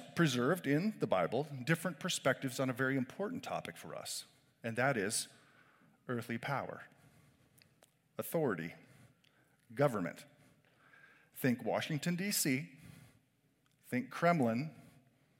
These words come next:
think Beijing. Now, you might be tempted to think, "Well, this has nothing to do with me." It has everything to do with you. This last year and a half, we have struggled navigating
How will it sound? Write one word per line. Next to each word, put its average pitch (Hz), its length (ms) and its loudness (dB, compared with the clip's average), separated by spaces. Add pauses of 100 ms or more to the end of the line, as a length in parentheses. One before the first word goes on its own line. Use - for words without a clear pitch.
(180)
think 127 300 -4
Beijing. 123 600 2 (1300)
Now, 135 80 6
you 160 120 6
might 202 240 6
be 254 80 4
tempted 180 320 2
to 156 80 0
think, 147 180 2
"Well, 135 100 2
this 151 160 0
has 127 200 4
nothing 147 320 4
to 123 100 -2
do 107 140 -4
with 73 180 -8
me." 65 160 -8 (1160)
It 214 80 6
has 208 280 10
everything 139 480 4
to 98 80 -8
do 82 180 -6
with 73 140 -12
you. - 140 -14 (1300)
This 143 160 -4
last 180 340 6
year 165 120 0
and 175 100 2
a 139 40 4
half, 156 320 2
we 151 200 -2
have 127 400 -2
struggled - 760 0
navigating 120 840 2